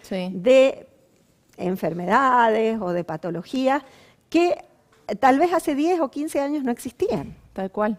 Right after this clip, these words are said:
Speaker 2: ¿No? Entonces está muy bueno que también eso se, se aborde. Esa es una de las
Speaker 1: Sí,
Speaker 2: reuniones.
Speaker 1: Susana, este encuentro, mm, de geografía, ¿vienen disertantes nacionales?
Speaker 2: Sí,
Speaker 1: ¿Es un
Speaker 2: sí.
Speaker 1: encuentro nacional? ¿Hay alguna figura
Speaker 2: Sí,
Speaker 1: internacional?
Speaker 2: va a
Speaker 1: ¿Es
Speaker 2: haber
Speaker 1: todo nacional?
Speaker 2: disertantes,
Speaker 1: Bien.
Speaker 2: eh, nacionales, algunos presenciales y otros
Speaker 1: Sí.
Speaker 2: de manera virtual.
Speaker 1: Bien.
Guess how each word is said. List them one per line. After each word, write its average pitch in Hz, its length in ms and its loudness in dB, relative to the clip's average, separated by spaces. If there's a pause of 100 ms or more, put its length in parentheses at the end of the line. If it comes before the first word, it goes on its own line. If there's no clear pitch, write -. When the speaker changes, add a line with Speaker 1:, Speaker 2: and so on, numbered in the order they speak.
(120)
Speaker 2:
¿No? 269 180 -8 (120)
Entonces 247 460 -4
está 269 180 -6
muy 302 200 -4
bueno 277 380 -4
que 220 100 -6
también 202 380 -4
eso 233 220 -8
se, 190 380 -6
se - 160 -6
aborde. 160 500 -2 (400)
Esa 339 260 0
es 302 60 2
una 226 400 0
de 170 80 -2
las 175 160 -2
Speaker 1:
Sí, 233 340 6
Speaker 2:
reuniones. - 380 -4
Speaker 1:
Susana, 233 500 2
este 330 340 -2
encuentro, 294 840 0
mm, 233 300 -2
de 196 100 -2
geografía, 190 540 0 (560)
¿vienen 285 320 2
disertantes 240 560 0
nacionales? 294 840 4
Speaker 2:
Sí, - 80 -10
Speaker 1:
¿Es 240 120 -2
un 254 100 4
Speaker 2:
sí. 220 60 4
Speaker 1:
encuentro 233 300 0
nacional? 214 360 -2
¿Hay 226 160 4
alguna 226 220 0
figura 208 180 -4
Speaker 2:
Sí, 220 40 -2
Speaker 1:
internacional? 214 640 0
Speaker 2:
va 220 60 10
a 254 100 10
Speaker 1:
¿Es - 80 6
Speaker 2:
haber 294 160 8
Speaker 1:
todo - 80 2
nacional? 220 260 2
Speaker 2:
disertantes, 247 500 0
Speaker 1:
Bien. 180 200 2
Speaker 2:
eh, 202 220 0
nacionales, 220 840 -2
algunos 226 580 -4
presenciales 226 720 -4
y 208 100 -4
otros 196 180 0
Speaker 1:
Sí. 202 100 2
Speaker 2:
de 202 60 0
manera 190 320 -4
virtual. 254 560 0
Speaker 1:
Bien. 165 260 -6